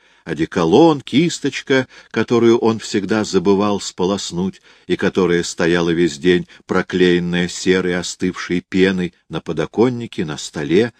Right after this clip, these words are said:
на стуле, удручали Мартына. И особенно было тяжко по вечерам, когда, ложась спать, он принужден был очищать свою Мартынову кушетку от каких-то галстуков и нательных сеток.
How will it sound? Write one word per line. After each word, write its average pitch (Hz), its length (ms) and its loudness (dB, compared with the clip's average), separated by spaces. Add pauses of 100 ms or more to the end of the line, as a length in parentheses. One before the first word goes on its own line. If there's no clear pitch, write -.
(140)
на - 160 -12
стуле, 120 500 -2 (680)
удручали 165 680 4
Мартына. 82 600 -6 (640)
И 202 80 -2
особенно 156 580 2
было 147 240 2
тяжко 151 420 -2
по - 100 -4
вечерам, 131 540 -2
когда, 98 320 -2
ложась 110 440 -2
спать, - 480 -2 (320)
он 120 220 2
принужден 113 680 0
был 127 260 2
очищать 113 640 -4
свою 104 540 -2
Мартынову 98 680 0
кушетку 110 800 0 (260)
от 95 160 -6
каких-то 98 680 0 (280)
галстуков 131 1000 -4 (300)
и 101 140 0
нательных 95 800 0
сеток. - 760 -10